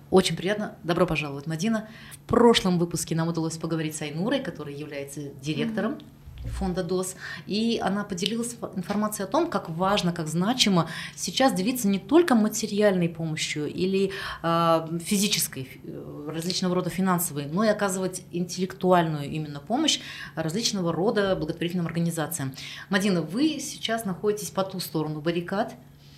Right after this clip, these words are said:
Speaker 1: в, непосредственно внутри проекта, и расскажите, как вы туда, э, попали, чем занимается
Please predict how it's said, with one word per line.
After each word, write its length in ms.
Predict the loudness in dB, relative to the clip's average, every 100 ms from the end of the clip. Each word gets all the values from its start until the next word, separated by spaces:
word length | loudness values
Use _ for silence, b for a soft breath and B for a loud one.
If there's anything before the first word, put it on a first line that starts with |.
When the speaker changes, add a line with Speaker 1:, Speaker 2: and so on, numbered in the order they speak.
| B B
Speaker 1:
в, 260 | -4 0 0
непосредственно 640 | 2 0 0 0 2 0
внутри 380 | 2 0 0 -2
проекта, 480 | 0 0 0 -2 -2
и 280 | 0 2
расскажите, 520 | 0 -2 -2 -2 -4 0
как 220 | 0 0
вы 60 |
туда, 440 | -8 -8 -6 -6 -8 B B B
э, 120 | -6
попали, 520 | 0 0 4 4 4
чем 200 | 2 2
занимается 840 | 4 6 6 4 2 -2 -4 -4